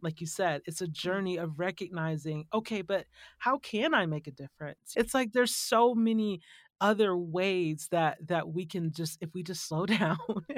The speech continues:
Speaker 2: Mm-hmm.
Speaker 1: and say, "Okay, let's breathe through this. Let me see,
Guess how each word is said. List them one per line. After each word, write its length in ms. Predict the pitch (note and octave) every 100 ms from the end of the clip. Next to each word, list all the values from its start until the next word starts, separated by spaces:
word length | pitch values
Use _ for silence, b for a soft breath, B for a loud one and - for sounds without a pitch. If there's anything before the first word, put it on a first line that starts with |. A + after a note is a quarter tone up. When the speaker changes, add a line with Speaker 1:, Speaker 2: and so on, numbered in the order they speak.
| A3 B
Speaker 2:
Mm-hmm. 120 | A#4+ B4 -
Speaker 1:
and 160 | G3+
say, 160 | D#3 G3
"Okay, 320 | G3 - G#3
let's 280 | F3 G3+ -
breathe 500 | D#3 E3 F#3 A#3 A#3+ A#3
through 220 | G3 F#3+
this. 240 | D#3+ C#3
Let 160 | F#3 F#3+
me 160 | A3+ A#3
see, 720 | - - A3+ A3+ G#3 F3